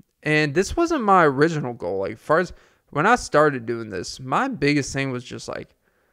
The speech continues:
I wanna get shit off my chest. I wanna have fun. I wanna become a respectable, fairly big podcaster, if we're gonna be honest.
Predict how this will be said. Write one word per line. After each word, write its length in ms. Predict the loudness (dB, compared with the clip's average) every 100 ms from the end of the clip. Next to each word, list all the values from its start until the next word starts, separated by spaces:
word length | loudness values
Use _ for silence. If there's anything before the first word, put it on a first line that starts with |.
| _ _ _ _ _ _
I 60 | 0
wanna 220 | 2 2
get 280 | 0 -2 -2
shit 240 | -4 0
off 240 | 0 0 -2
my 160 | -6
chest. 420 | -6 0 0 0 -8
I 40 |
wanna 140 | -12
have 200 | -12 -14
fun. 520 | -10 -2 0 0 -2 -8 -6
I 80 |
wanna 340 | -4 -2 -2 -4
become 800 | -6 -10 -6 -2 0 0 -4 -10 _ _ _ _ _ _ _ _ _ _ _ _ -4
a 360 | -2 -2 -8 -14 -14
respectable, 1040 | -12 -10 -2 0 0 -2 -2 -2 -2 -4 _ _ _ _ _
fairly 440 | -2 2 4 2 0
big 580 | 2 2 2 -2 -4 _ _ _ _ _ _ -12
podcaster, 800 | -4 -4 -2 -2 -4 -4 -12 -12 _ -20
if 140 | -12
we're 60 | -6
gonna 140 | -6
be 180 | -2 -2
honest. 420 | -2 -4 -8 -18